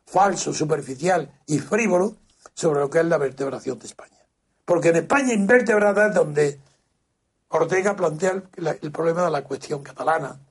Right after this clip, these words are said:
como de la cuestión vasca, que no la hizo, fue la cuestión catalana. ¿Por qué se equivoca Ortega? Porque cree que la cuestión catalana no depende de lo que pagan los catalanes, sino de lo que haga el resto de los españoles y la, de nosotros, de los andaluces, de los madrileños.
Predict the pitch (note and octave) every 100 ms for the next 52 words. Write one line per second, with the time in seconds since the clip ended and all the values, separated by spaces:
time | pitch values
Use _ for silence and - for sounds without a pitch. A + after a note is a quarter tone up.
0 | _ _ _ _ - D#3+ D#3 D#3 D3 D3
1 | G3+ G3+ - - - C3 C#3+ C#3+ D#3 F3
2 | - C3+ - B2+ D#3 C#3 C#3 C#3 C3+ C3+
3 | B2 - _ _ _ _ _ - E3 D3+
4 | G#3+ G#3+ - _ - F3 E3+ F#3 F#3 F3+
5 | E3+ - B2 - _ _ - _ _ G#3+
6 | G3+ A3 B3 B3 A3+ G3+ D#3+ D3+ D3 F#3+
7 | G3 F#3 F#3+ G3 G3+ F3+ F#3+ G3+ G3 D3+
8 | D3+ D#3+ E3 D3+ C#3 - C#3+ D3+ D3 -
9 | _ _ _ - E3+ D3+ C#3+ C#3+ C3+ E3
10 | E3+ D#3+ C#3+ D3+ - D3 C#3 C3 - C#3+
11 | D3+ C#3+ C#3 C#3+ - D#3 C3+ C3 D#3+ D3
12 | G3 _ _ _ - C3 B2 B2+ D#3+ E3
13 | E3+ D3+ C3 C3+ C3+ D#3 C#3+ C3+